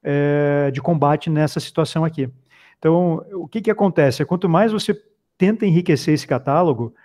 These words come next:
mais você vai tentar ver o que que tá acontecendo com concorrência, o que que tá acontecendo com quem vende o mesmo produto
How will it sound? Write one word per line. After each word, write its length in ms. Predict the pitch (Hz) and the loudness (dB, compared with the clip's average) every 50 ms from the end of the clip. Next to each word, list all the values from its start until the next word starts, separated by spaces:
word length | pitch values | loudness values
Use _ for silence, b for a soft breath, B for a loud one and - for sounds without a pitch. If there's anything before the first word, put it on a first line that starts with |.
| b b b b b | b b b b b
mais 380 | 131 135 139 151 175 196 196 170 | -2 0 2 4 4 4 2 0
você 260 | 170 180 165 - 180 | -2 -6 -2 -2 0
vai 200 | 147 156 156 156 | 2 2 2 2
tentar 280 | - 151 127 135 147 | 0 -2 -2 0 -2
ver 140 | 135 120 135 | 0 0 0
o 60 | 131 | -2
que 100 | 127 - | -2 -4
que 60 | - - | -6 -4
tá 80 | 202 | -4
acontecendo 520 | 180 196 185 - 165 - - 160 156 156 147 | -4 -2 -2 -4 -4 -4 -2 -4 -4 -2 -4
com 120 | - 139 | -6 -6
concorrência, 560 | - 139 123 - 127 110 123 139 151 139 - | -6 -6 -4 -4 -4 -2 -2 -2 -2 -4 -6
o 40 | 143 | -10
que 80 | - 175 | -10 -10
que 80 | - | -4
tá 60 | - | -4
acontecendo 580 | 175 - 165 151 - 143 120 - 147 147 135 139 | -4 -4 -4 -6 -6 -6 -8 -4 -6 -4 -4 -4
com 220 | - - 139 127 | -4 -4 -6 -6
quem 180 | - - 151 135 | -4 -6 -4 -2
vende 220 | 131 156 160 156 | -2 -2 -2 -2
o 20 | 135 | 0
mesmo 220 | 143 156 160 165 | 0 0 -2 -2
produto 600 | 160 151 139 120 120 131 147 156 - 185 170 160 | -4 -4 -4 -2 -2 -4 -4 -4 -6 -8 -10 -10